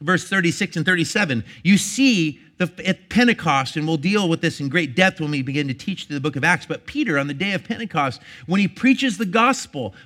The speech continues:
what is the outcome of the preaching? He tells them that this Jesus that you just crucified has been resurrected from the dead, has proven himself to be God, the Son of God, and he is Lord of Lords and the King of Kings. And what happens to the people? It says, "Therefore, let all of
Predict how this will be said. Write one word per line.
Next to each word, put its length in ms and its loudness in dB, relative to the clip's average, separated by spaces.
what 240 4
is 180 2
the 200 -2
outcome 580 2
of 140 -2
the 80 -4
preaching? 500 -4
He 140 -8
tells 480 0
them 340 0
that 100 -2
this 180 4
Jesus 580 2
that 120 -4
you 160 0
just 260 -4
crucified 840 0
has 160 4
been 340 0
resurrected 600 4
from 120 -4
the 80 -2
dead, 440 -2
has 100 2
proven 480 2
himself 600 -2
to 100 -4
be 240 2
God, 920 0
the 100 -4
Son 340 -2
of 160 0
God, 400 -2
and 140 2
he 180 -2
is 160 2
Lord 460 4
of 120 -2
Lords 380 0
and 100 -4
the 60 -2
King 240 -2
of 140 -4
Kings. 420 -2
And 300 0
what 160 0
happens 480 0
to 80 -2
the 60 -2
people? 280 0
It 40 0
says, 160 -2
"Therefore, 340 8
let 140 2
all 160 2
of 80 -2